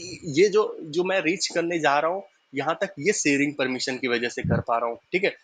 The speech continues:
Sharing permission की वजह से यहाँ तक, ठीक है। अब security permissions क्या होती है? Security permissions जो इसके अंदर, इस file के, इसके अंदर जो भी folders हैं, उन पे, उन पे जो rights हैं,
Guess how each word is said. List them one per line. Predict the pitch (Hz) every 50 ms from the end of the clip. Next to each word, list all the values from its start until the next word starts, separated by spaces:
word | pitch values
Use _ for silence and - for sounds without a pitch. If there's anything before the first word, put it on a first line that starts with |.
| _ _ -
Sharing | - - 151 139 143 139 127
permission | 113 123 120 120 117 - 123 117 113
की | 123 120
वजह | 117 117 117 117
से | - 127 120 - - _ _ _ _ _ -
यहाँ | 127 123 120 117 110 123
तक, | 113 - _ _ _ _ _ _ - 170
ठीक | 175 -
है। | - - _ _ _ _ _ _ _ _ _ _ -
अब | 208 220 - - 175
security | - - 170 147 - 151 151 147 - 226
permissions | 196 - 208 208 214 214 - - 220 208 -
क्या | - 214 214
होती | 202 190 - 220
है? | 214
Security | - - 196 175 - 190 180 170 - 233 202
permissions | - 208 208 208 214 202 - 233 226 220 - - - _ _ -
जो | 147 147 139 135 190 233 - - - 196
इसके | - - - 233 220 - - -
अंदर, | 147 135 156 147 147 135 127 -
इस | 190 180 - -
file | - - 143 156 175 190 175 -
के, | 208 208 - - _ _ _ _ -
इसके | 190 - - - - - - 151 - 202 202
अंदर | 190 190 202 185
जो | 160 160 160 160
भी | 196 202
folders | - - - 156 151 143 139 180 202 185 - -
हैं, | 185 208 -
उन | - - 165 165 156 - -
पे, | 214 233 240 - _ _ _ _ _ _ _ _ _ _ _ _ _ _ _ _ _ _ _ _ _ _ _ _ _ _ -
उन | 185 180 190 170 -
पे | 226 240 202
जो | 160 185 208 220 214 202 - - -
rights | 151 135 127 123 127 123 156 196 185 - - 175
हैं, | 180 196 190